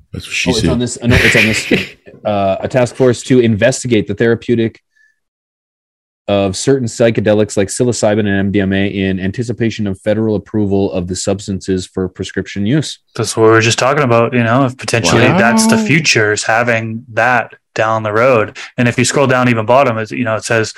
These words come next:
Speaker 3: quote, "Given the mental health and substance abuse crisis exacerbated by the ongoing covid nineteen pandemic,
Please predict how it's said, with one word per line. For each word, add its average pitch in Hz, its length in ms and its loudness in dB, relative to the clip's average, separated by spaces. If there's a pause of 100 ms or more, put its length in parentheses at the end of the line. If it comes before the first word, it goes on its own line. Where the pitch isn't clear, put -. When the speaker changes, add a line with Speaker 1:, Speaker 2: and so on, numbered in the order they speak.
(240)
Speaker 3:
quote, 131 540 2
"Given 131 220 2
the 120 60 4
mental 120 260 2
health 123 260 0
and 110 100 -8
substance 117 420 -4
abuse 110 300 0
crisis 113 760 -4
exacerbated 113 840 0
by 113 200 2
the - 120 0
ongoing 110 480 0
covid 123 320 2
nineteen 120 420 0
pandemic, 107 520 0